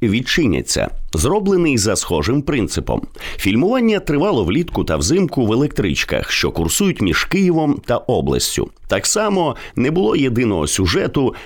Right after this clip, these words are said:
та визначеного головного героя. Однак у «Мирних людях» є суттєва відмінність. Вона відображена англомовною версією назви. «Intercepted»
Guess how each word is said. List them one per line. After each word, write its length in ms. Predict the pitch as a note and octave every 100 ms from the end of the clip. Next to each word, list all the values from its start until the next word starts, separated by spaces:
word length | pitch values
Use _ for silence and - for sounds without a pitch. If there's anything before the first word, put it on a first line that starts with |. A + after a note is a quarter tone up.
| -
та 140 | -
визначеного 840 | C#3+ E3+ B2 C#3+ - A#2 G#2+ G2+
головного 540 | F2+ A2 B2 A2+ E2+ C#2+
героя. 500 | D#2+ A#2+ G2+ B1+ G1+ - - - -
Однак 680 | - B1+ D2 C3 E3 -
у 80 | A2+
«Мирних 580 | F2 G2+ F#3 F#3 F3+ -
людях» 380 | F#2+ B1+ G#1 - - -
є 320 | D#2+ F#2 F2
суттєва 540 | - F3 C#3+ - D2 E2
відмінність. 720 | A#2 C#3 D#3 D2 A#1 - - - - - -
Вона 260 | G#2+ G#3
відображена 760 | F#3 E3 C3+ F#3+ D3 D#3+ D3+ -
англомовною 880 | B2+ B2 F#2+ G#2 G#2 F3 E3 D3+ B2+
версією 580 | F2+ C#3 B2+ - A2+ A#2
назви. 500 | A#2+ G2+ C#2+ B1+ A1+ - - - -
«Intercepted» 1000 | F3 E3 D#3+ C3 - C#3 G2+ - B1